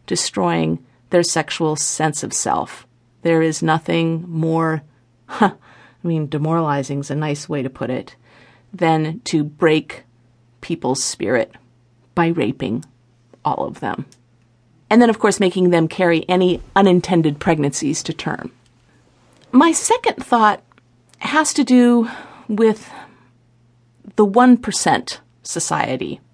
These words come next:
with inequality, in which the idea that some people are disposable is just the way it goes. I mean, look at the University of Pennsylvania scandal with Jerry Sandusky and all those kids. What was so stark was that they had nothing.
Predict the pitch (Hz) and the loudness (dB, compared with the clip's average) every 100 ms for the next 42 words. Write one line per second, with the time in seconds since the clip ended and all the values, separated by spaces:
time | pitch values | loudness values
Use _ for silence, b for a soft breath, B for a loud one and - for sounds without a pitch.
0 | _ _ _ - 185 180 196 196 180 - | _ _ _ -4 -4 -2 -2 -2 -4 0
1 | 156 160 151 113 - B B B B B | 2 2 0 -2 -6 B B B B B
2 | 214 214 247 240 - - b b b b | 0 2 2 0 -4 -8 b b b b
3 | b 240 233 233 240 262 277 214 190 - | b 2 4 4 4 4 4 4 0 -2
4 | - - 254 285 269 208 185 190 180 180 | -8 0 4 4 2 -2 -2 -2 0 0
5 | 175 196 - 214 226 247 190 160 135 - | 0 -2 -2 2 2 2 -2 -4 -4 -8
6 | _ - 226 214 - - 247 254 226 240 | _ 0 2 2 -4 -6 -6 -2 -2 -2
7 | 220 208 180 - - 202 214 220 269 311 | 0 2 2 0 0 2 2 0 -2 -2
8 | - 226 233 226 208 196 214 196 190 180 | -4 -2 2 2 0 -2 -2 -2 -4 -4
9 | 175 160 160 160 - 170 160 160 160 165 | -4 -2 -2 -4 -4 -4 -4 -2 -4 -4
10 | - 165 160 - 160 143 143 - - 165 | -4 -2 -2 -2 -4 -4 -6 -6 -6 -4
11 | 165 170 170 165 - - 139 - - - | -2 0 0 -2 -6 -10 -10 -10 -14 -20
12 | - b b b - - 202 - 269 269 | -20 b b b -2 0 0 0 0 0
13 | - - 175 151 127 - b b 175 - | -4 -2 0 0 -4 -12 b b -4 -4
14 | 175 190 226 247 254 202 170 165 - 131 | -4 -2 -2 -2 -2 0 -2 -2 -6 -8
15 | - | -10